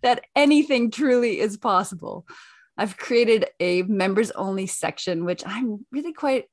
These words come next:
excited about, and I think you'll like too. Here you'll find a toolbox where I'm adding content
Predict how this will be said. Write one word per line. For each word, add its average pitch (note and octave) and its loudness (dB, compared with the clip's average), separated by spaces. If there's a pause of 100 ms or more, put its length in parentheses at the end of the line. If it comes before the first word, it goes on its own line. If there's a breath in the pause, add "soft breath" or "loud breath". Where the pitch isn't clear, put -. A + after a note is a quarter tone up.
excited G3 -4
about, D3+ -6
and G3 -4
I A3 -2
think C#4+ -6
you'll B3+ -2
like A3+ -6
too. F3+ -8 (300 loud breath)
Here A#3+ 0
you'll B3 4
find G3+ -2
a F3+ -6
toolbox F#3+ -4
where E3+ -6
I'm E3+ -6
adding F3 -4
content F#3 -6